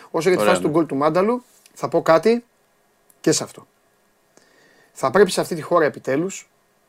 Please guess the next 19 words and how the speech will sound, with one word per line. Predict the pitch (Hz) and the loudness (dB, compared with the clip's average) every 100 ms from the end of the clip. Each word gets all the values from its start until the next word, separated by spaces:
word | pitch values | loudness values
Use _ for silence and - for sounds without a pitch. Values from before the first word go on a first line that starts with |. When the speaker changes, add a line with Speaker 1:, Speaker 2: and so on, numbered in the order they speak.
| _ _ _ _ _ _ _ _ _ | _ _ _ _ _ _ _ _ _
Speaker 1:
να | - | -12
καταλάβουν | 135 131 120 139 160 208 220 _ _ _ _ _ _ _ _ _ _ _ | -8 -4 0 2 2 -2 -4 _ _ _ _ _ _ _ _ _ _ _
ότι | 139 135 - - | -10 -4 -4 -2
ο | 156 135 | -2 -2
δυνατός | 131 127 120 - 156 175 - - _ _ _ | -2 -4 -6 -4 -2 -2 -4 -16 _ _ _
δεν | 135 131 175 | -6 0 2
πρέπει | 151 147 131 | 2 0 -2
να | 131 | -6
είναι | 127 120 113 _ _ _ _ _ _ | -6 -8 -12 _ _ _ _ _ _
μονίμως | 147 147 143 131 120 - _ _ _ _ - | -6 -4 -2 -4 -6 -14 _ _ _ _ -2
το | 139 | -2
θύμα | - 143 127 113 - _ _ _ - | -2 -4 -4 -8 -14 _ _ _ -14
της | 147 - | -10 -10
ιστορίας. | - 127 120 113 - - _ _ _ _ _ _ _ | -6 -6 -6 -8 -14 -20 _ _ _ _ _ _ _
Πολλές | - 139 175 202 | -2 2 4 2
φορές | - 135 120 110 - _ _ _ _ _ _ _ _ | 0 -4 -4 -10 -18 _ _ _ _ _ _ _ _
ο | - 123 | -6 -4
Άμραμπατ | 127 139 151 185 208 - _ _ _ _ _ _ _ | -2 -2 -2 -2 -4 -10 _ _ _ _ _ _ _
τιμωρείται, | 147 135 120 131 131 190 | -8 -4 -4 -4 -6 -8